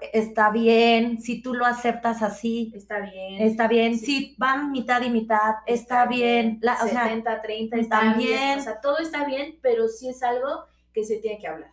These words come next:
Speaker 1: Sí,
Speaker 2: Punto.
Speaker 1: es un
Speaker 2: Porque
Speaker 1: tema que se tiene que hablar. Y a veces tardamos muchos años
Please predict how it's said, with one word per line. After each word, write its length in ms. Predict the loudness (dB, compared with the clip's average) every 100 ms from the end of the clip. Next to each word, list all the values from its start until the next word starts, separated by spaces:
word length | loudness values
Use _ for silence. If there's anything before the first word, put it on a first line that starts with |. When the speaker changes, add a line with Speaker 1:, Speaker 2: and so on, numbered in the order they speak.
| _
Speaker 1:
Sí, 400 | -8 -2 -2 -2
Speaker 2:
Punto. 300 | -14 -20 -8 -4
Speaker 1:
es 160 | -2
un 100 | -2 -6
Speaker 2:
Porque 120 | -4
Speaker 1:
tema 400 | -4 -2 -4 -8 -12
que 80 | -8
se 140 | -10
tiene 520 | -4 -4 -2 -6 -10 _
que 80 | -8
hablar. 320 | -8 -8 -12 _ _ _ _ _ _
Y 80 | 0
a 120 | 2
veces 320 | 2 -2 -4
tardamos 420 | -6 -4 -2 -2 -2
muchos 420 | -2 -4 -8 -4
años 580 | -2 -2 -4 -8 -18